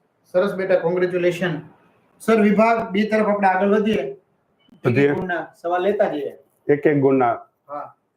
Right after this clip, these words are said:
Speaker 2: વ્યાખ્યા most of હોય છે આમાં. જોઈએ આપણે કેવા સવાલ પૂછેલા છે.
Speaker 1: વૃત્તાંશ આકૃતિ એટલે શું સર?
Speaker 2: વૃત્તાંશ આકૃતિ કીધું છે ને, વ્યાખ્યા આવે છે.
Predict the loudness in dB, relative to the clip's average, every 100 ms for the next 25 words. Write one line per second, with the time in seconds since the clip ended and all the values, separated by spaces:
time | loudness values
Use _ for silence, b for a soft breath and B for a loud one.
0 | -2 2 2 2 0 0 -2 -2 -2 0
1 | 0 -2 -4 -6 -10 _ _ _ 0 2
2 | 0 -2 -8 -10 _ -2 -2 -2 -4 -4
3 | -6 -6 -2 -2 -2 -8 -16 _ _ _
4 | _ _ _ _ _ _ _ _ _ _
5 | -20 -6 -4 -4 -2 -4 -2 -10 -4 -6
6 | -4 -10 -10 -18 -20 -20 _ _ _ _
7 | _ _ 0 2 4 2 2 -2 -4 -6
8 | -12 -4 0 2 2 0 0 0 0 -2
9 | -2 -2 -4 -12